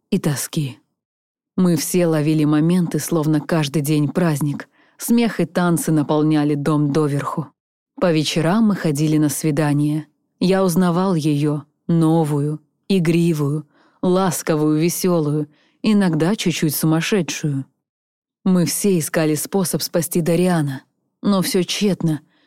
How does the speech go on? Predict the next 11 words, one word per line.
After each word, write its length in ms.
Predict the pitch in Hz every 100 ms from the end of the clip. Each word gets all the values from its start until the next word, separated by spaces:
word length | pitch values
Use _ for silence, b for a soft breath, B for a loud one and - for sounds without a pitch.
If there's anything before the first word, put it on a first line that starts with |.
| _ -
и 160 | 214
мы 240 | 208 196 180
это 160 | 170
понимали. 680 | 151 156 165 170 170 151 139 _ _ _ _ -
Но 180 | 185 170
никто 380 | 170 139 - 185
из 180 | 160
нас 240 | 165 180 165
не 140 | 160
собирался 640 | 143 160 160 175 160 -
сдаваться. 680 | 143 135 156 165 143 - 160